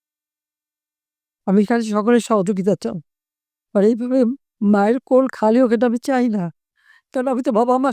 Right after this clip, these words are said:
সব হারিয়েছি, আমি তো জানি বাবার ব্যথা কত কষ্ট, কিন্তু সেই কষ্ট বুকে নিয়ে তো ফিরে আসতে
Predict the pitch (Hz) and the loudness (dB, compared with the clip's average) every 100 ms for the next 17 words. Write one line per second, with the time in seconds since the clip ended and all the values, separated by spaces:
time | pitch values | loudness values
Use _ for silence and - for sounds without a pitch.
0 | - 302 269 277 277 302 - 294 269 311 | -2 -2 0 0 0 0 0 -2 -2 -2
1 | 262 294 320 269 233 285 294 269 277 277 | 2 2 2 0 0 0 2 0 -2 -4
2 | - 233 269 254 - - 254 _ _ _ | -4 -6 -4 -6 -8 -12 -14 _ _ _
3 | _ _ _ _ _ _ _ _ 311 294 | _ _ _ _ _ _ _ _ -6 -4
4 | 262 339 339 320 339 277 294 330 302 311 | -4 -4 -2 -4 -4 -4 2 4 6 6
5 | - 359 - 320 330 302 - | 4 0 0 0 0 -2 -2